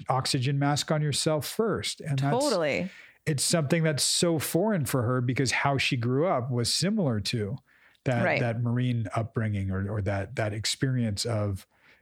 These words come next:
Speaker 1: you as an individual matter much, much less than these other things.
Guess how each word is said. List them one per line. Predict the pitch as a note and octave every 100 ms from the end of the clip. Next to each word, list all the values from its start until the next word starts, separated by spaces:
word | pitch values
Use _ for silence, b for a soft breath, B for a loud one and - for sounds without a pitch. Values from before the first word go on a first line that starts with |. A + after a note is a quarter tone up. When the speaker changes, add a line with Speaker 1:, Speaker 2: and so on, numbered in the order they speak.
| b
Speaker 1:
you | A#2+ C#3 F3 D#3+
as | B2
an | B2+
individual | B2 G#2+ D3+ C#3 A#2 G#2+
matter | G#2+ A2 A#2+ B2+ A#2 G#2 G2+ _ _ _ _ _
much, | C3 C3 C3+ C3 C3+
much | A2+ -
less | A#2 G#2+ -
than | A2
these | G2+ G2
other | G2 F#2
things. | - - - -